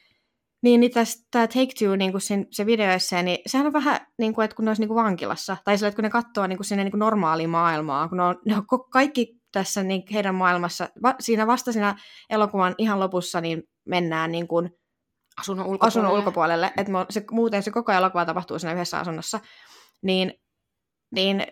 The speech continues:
Speaker 1: niin, niin siis varsinkin tän Anthonyn kohdalla, että kun se niinku katselee sitä, just sitä poikaa, joka leikkii sillä jollain ilmapallolla vai millä se leikkii siellä kadulla, että kun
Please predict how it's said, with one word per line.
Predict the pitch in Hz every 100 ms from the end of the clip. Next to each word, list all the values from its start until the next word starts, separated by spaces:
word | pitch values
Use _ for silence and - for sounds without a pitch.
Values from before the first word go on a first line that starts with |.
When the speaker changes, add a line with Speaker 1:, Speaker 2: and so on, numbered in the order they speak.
| 220
Speaker 1:
niin, | 208 202
niin | 202
siis | 196
varsinkin | 220 240 233 214
tän | 208
Anthonyn | 220 208 185 170
kohdalla, | 170 170 165
että | - -
kun | 185
se | - 180
niinku | 175
katselee | 180 185 - 170 165
sitä, | - 175
just | 175 -
sitä | 180
poikaa, | 175 180 175 170 170 165
joka | 165
leikkii | 165 165 - 160
sillä | 160 160 160
jollain | 160 165 160 165
ilmapallolla | 175 165 160 - 131 - -
vai | 156
millä | 165 -
se | -
leikkii | 156 156 - 165
siellä | 170 160
kadulla, | 170 160 170 185 _ _ _ -
että | 170
kun | - 175